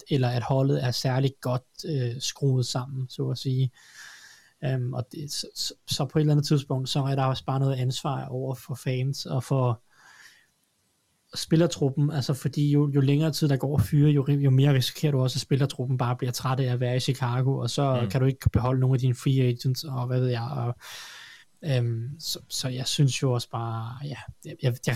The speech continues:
Speaker 1: kan jo godt forstå, at man vil prøve at give ham chancen, og prøve at give noget kontinuitet, og hvor, bliver det overhovedet bedre, og sådan nogle ting i år, og det gør det måske ikke, men altså, det er også bare, det er også til at lukke op og skide i nu, ikke? Altså,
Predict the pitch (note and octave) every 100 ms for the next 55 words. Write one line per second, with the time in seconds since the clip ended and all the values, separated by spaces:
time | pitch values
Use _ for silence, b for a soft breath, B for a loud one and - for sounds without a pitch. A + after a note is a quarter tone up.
0 | B2 - D3 C#3 D3 C#3 - F3 D#3 C#3+
1 | C3+ C3 C3 - C3+ C#3 D3 B2+ C3+ C3
2 | B2+ B2+ C3 - C3 C#3 C3+ - C#3+ C#3
3 | C3 A#2+ C3+ B2+ C3 B2+ A#2+ D3 C#3 C3
4 | B2 A#2+ A#2+ C#3 D3+ D3+ D#3+ D3 B2+ A#2+
5 | C#3+ C#3+ C#3 B2+ B2+ C3 C#3 C#3 B2+ B2
6 | - C3+ B2+ B B B B B B -
7 | C#3 C3 C3+ D3+ C#3 C#3 C#3+ D3+ C#3 C3+
8 | C#3 C3 - - C#3+ B2 C3+ - D3+ -
9 | C3+ C3 - B2+ C#3 - C3+ - - _
10 | _ _ B B B B B B _ -
11 | B2+ - D3+ C3+ B2 B2+ - - C#3 C3
12 | C3+ B2+ B2+ C3 C3+ C#3 -